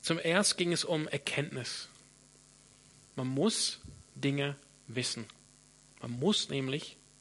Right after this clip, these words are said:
eben diese Botschaft kennen von Jesus Christus.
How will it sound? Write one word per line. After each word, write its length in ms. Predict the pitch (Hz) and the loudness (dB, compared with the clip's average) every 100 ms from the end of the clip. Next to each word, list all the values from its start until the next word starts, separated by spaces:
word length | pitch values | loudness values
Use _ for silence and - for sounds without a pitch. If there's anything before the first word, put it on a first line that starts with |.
| - - | -20 -8
eben 320 | 143 131 139 | -4 -4 -2
diese 220 | 135 131 | -2 -4
Botschaft 480 | 127 127 - 143 - | -2 -4 -4 -8 -8
kennen 300 | - 165 117 | -8 -8 -8
von 460 | - - 123 123 139 | -12 -6 -4 -2 -4
Jesus 380 | 143 127 127 127 | -4 -2 0 -2
Christus. 560 | - 123 - - - | -4 -6 -6 -8 -12